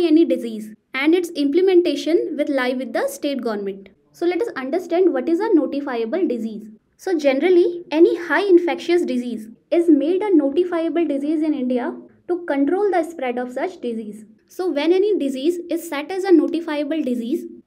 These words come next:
it is required or mandated by the law to report the incidence of these disease to the government authorities.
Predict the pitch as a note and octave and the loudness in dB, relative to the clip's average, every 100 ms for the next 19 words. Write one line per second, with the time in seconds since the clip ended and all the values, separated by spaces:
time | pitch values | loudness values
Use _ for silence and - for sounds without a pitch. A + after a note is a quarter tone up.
0 | _ D4 D#4 G#4+ D#4 B3+ C4+ C4+ C#4+ C#4 | _ -6 -4 -2 -2 -4 -4 -2 -2 -2
1 | F#4 - - D4 E4 C4+ A#3+ B3+ E4 G#4+ | -4 -8 -10 0 0 0 -2 0 0 0
2 | F#4+ C#4+ C4 C#4 A#3+ G#3+ E4 - _ _ | -2 -2 -2 -2 -4 -6 -8 -12 _ _
3 | G4+ D#4+ C#4 - F4+ F4+ G#4+ - C#4 C#4 | -4 -2 -4 -4 -4 -2 -6 -6 -6 0
4 | F4+ F#4 G4+ G4 E4+ D4 D#4 D4 B3+ B3 | 0 2 0 -2 -4 0 0 -2 -8 -2
5 | F#4+ - - C4 C4+ F4+ C4+ A#3+ A#3+ E4+ | -4 -4 -14 -8 -4 -4 -4 -6 -4 -4
6 | - B3 B3 A3+ A3 A3 G3 - | -4 -14 -10 -8 -8 -10 -14 -18